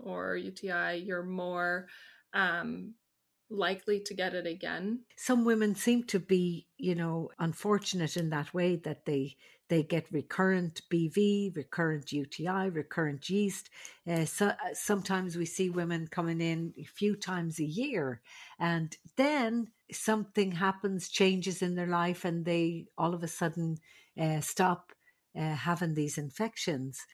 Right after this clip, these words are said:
Speaker 2: Uh, stress can also affect a lot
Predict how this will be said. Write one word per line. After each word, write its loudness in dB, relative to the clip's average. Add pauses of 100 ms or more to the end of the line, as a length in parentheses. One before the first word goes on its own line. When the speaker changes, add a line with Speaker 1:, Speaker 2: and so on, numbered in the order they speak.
Speaker 2:
Uh, 4
stress 0
can 2
also 0
affect -6
a -2
lot -4